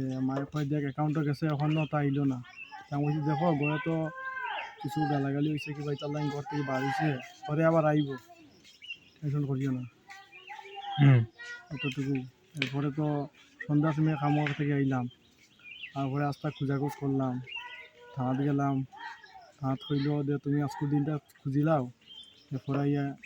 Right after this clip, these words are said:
Speaker 2: হুম।
Speaker 1: এন্ট্রি দিও।" আস্তা দুনিয়া খুঁজিয়া তো পারাম না, প্রায় আমার শাশুড়িরও জিগাইছি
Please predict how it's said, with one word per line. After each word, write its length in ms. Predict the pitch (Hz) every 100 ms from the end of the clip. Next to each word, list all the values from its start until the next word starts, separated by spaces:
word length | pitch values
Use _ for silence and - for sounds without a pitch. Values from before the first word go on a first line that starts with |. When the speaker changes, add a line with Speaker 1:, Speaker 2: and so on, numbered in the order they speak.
| - - - -
Speaker 2:
হুম। 180 | - 143
Speaker 1:
এন্ট্রি 200 | 131 143
দিও।" 240 | 139 131 127 131 - - - _ _ _ _ _ _ _ _ _ _ -
আস্তা 240 | 131 151 143
দুনিয়া 300 | 143 143 143
খুঁজিয়া 340 | - 139 139
তো 100 | 135
পারাম 300 | 131 139 139 139
না, 120 | 131 127 - - - - _
প্রায় 220 | 143 143
আমার 180 | 143 143
শাশুড়িরও 460 | 147 147 151 151 147
জিগাইছি 520 | 139 139 135 123 131